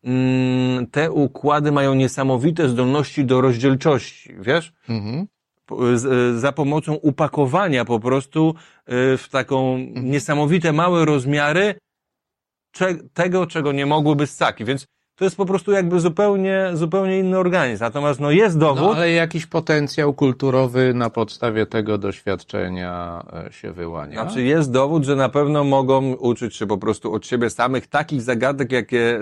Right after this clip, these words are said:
Speaker 1: sam-, na, jak-, na jakie same nie mogłyby wpaść.
Speaker 2: Mhm.
Speaker 1: Pytanie, czy ty sam mógłbyś aktualnie wpaść na przykład na, nie wiem, e, sam bez, wyobraź sobie sytuację, kiedy nikt cię nie uczy na przykład tabliczki mnożenia.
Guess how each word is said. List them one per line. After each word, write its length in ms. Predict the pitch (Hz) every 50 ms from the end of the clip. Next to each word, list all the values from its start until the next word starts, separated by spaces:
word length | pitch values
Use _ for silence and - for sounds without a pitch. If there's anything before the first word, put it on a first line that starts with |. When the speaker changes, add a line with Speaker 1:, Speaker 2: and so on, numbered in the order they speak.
| 110 117 113
Speaker 1:
sam-, 380 | - - 139 139 135 123 127
na, 140 | 123 123 123
jak-, 360 | 117 117 123 123 123 123 113
na 180 | 120 120 123 123
jakie 240 | 127 127 123 - 117
same 300 | - 143 147 147 139 131
nie 120 | 123 117
mogłyby 420 | 117 117 117 110 117 107 104 101 95
wpaść. 520 | - - - 92 - - - _ _ _ _ _ _ -
Speaker 2:
Mhm. 320 | - 120 107 123 185 233 247 _ _ _ _ _ _ _ _ _ _ _ _ _ _ _ _
Speaker 1:
Pytanie, 380 | - 117 - 127 131 135 143 127
czy 200 | - - 127 101
ty 160 | - 131 123
sam 240 | - - 123 127 131
mógłbyś 400 | 127 127 123 113 113 117 - 127
aktualnie 600 | 117 107 - 117 110 110 117 117 113 113 110 101
wpaść 360 | - - - 107 113 107 -
na 100 | 107 98
przykład 540 | 90 - - 104 92 - 101 98 98 92 95
na, 420 | 101 95 95 98 95 95 92 90 - _ _ _ _ _ _ _ -
nie 160 | 95 98 87
wiem, 200 | 85 85 87 - _ _ _ _ _ _ _ _ _ 85
e, 640 | 85 90 90 92 90 92 92 90 95 98 98 95 101
sam 600 | - - 120 123 127 127 123 117 113 113 113 104
bez, 360 | 104 123 143 151 - - - -
wyobraź 440 | - 127 113 156 202 202 202 170 160
sobie 260 | - 175 170 165 151
sytuację, 380 | - - 143 147 160 160 160 123
kiedy 200 | - 135 127 131
nikt 180 | 139 156 156 -
cię 80 | 139
nie 120 | 135 131 131
uczy 200 | 139 131 135 131
na 100 | 127 117
przykład 300 | - - - 127 110 -
tabliczki 360 | 123 110 113 110 - - 113
mnożenia. 400 | 104 101 92 92 90 - -